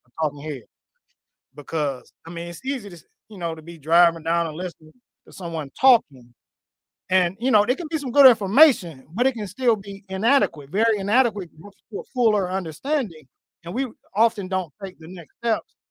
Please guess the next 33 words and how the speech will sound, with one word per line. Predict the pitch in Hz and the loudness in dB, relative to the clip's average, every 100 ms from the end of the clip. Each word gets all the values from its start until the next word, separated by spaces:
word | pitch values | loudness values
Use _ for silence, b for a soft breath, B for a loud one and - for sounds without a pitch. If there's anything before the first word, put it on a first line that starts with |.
| _ _ | _ _
to | - - | -16 -6
kind | 180 | -6
of | - - | -4 -4
fully | 202 165 | -2 -2
develop | 147 190 220 - 151 | -2 2 2 2 -12
the | |
position | 143 185 180 - | -14 -10 -10 -10
before, | 165 - 208 - _ | -16 -14 -14 -16 _
before | 170 - 185 | -14 0 2
we | 190 - 160 | 2 -2 -6
ourselves | 151 226 220 170 | -2 2 4 4
begin | 156 170 156 | -2 -6 -6
to | - 233 | -4 2
advocate | 226 156 - 147 - _ _ | 2 0 -10 -10 -12 _ _
these | 175 147 | -8 -8
positions. | 131 156 147 113 151 | -10 -8 -8 -10 -10
We | 185 | -6
don't | 170 170 | -4 -4
understand, | 160 - 185 165 143 _ _ _ _ _ 214 | -6 -10 -10 -10 -14 _ _ _ _ _ -4
you | |
know, | 196 175 | 0 0
the | - | 0
pros | 196 190 185 185 | 4 6 6 0
and | |
the | 185 | 0
cons | 226 233 208 180 156 135 180 | 6 8 10 8 4 -4 -6
of | 165 | -4
this, | 170 156 | -4 -6
that, | 165 165 | -4 -4
or | 160 | -4
the | 190 247 | -2 0
other. | 196 135 - _ _ _ _ _ | 0 -2 -20 _ _ _ _ _
And | 170 165 156 | -4 -4 -6